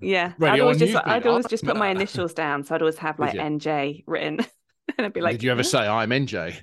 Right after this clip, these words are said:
Speaker 1: No, I didn't. But, um, I think I
Speaker 2: <laughs>
Speaker 1: might have told you this before on this podcast, so apologies if I'm repeating myself. It's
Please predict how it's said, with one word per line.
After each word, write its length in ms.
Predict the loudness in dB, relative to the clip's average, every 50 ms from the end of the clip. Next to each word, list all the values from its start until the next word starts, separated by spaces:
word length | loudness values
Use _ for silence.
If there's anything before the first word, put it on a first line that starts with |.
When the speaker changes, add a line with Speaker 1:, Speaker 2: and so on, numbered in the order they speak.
| _ _ -2 0
Speaker 1:
No, 240 | 0 0 0 -2 -2 -4
I 80 | -4
didn't. 580 | 0 0 0 0 0 -2 -2 -4 -6 -8 -8 -2
But, 120 | 0 0 0
um, 120 | 2 0
I 80 | -2 -2
think 160 | -2 0 0 0
I 20 |
Speaker 2:
<laughs> 80 | 0 0
Speaker 1:
might 80 | 0
have 120 | -2 -4 -6 -10 _
told 240 | -6 -6 -6 -6 -6
you 60 | -8
this 160 | -10 -10 -8
before 340 | -10 -10 -6 -4 -4 -2 -2
on 80 | -2 -4
this 140 | -6 -8 -8
podcast, 380 | -10 -10 -10 -8 -8 -8 -6
so 100 | -6 -8
apologies 440 | -8 -6 -8 -8 -6 -6 -8 -8 -8
if 120 | -8 -8
I'm 100 | -6 -6
repeating 380 | -6 -6 -6 -8 -8 -6 -8 -8
myself. 420 | -8 -8 -6 -6 -6 -6 -6 -8
It's 220 | -12 -12 -12 -18